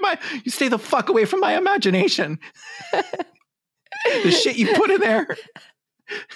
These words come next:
A report published in May nineteen fifty-four concluded that children were not learning to read because their books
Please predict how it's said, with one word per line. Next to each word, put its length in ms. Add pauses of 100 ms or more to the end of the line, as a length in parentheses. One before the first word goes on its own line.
(1300)
A 840
report 380
published 340
in 140
May 160
nineteen 320
fifty-four 500
concluded 440
that 180
children 360
were 100
not 260
learning 300
to 120
read 460
because 220
their 100
books 500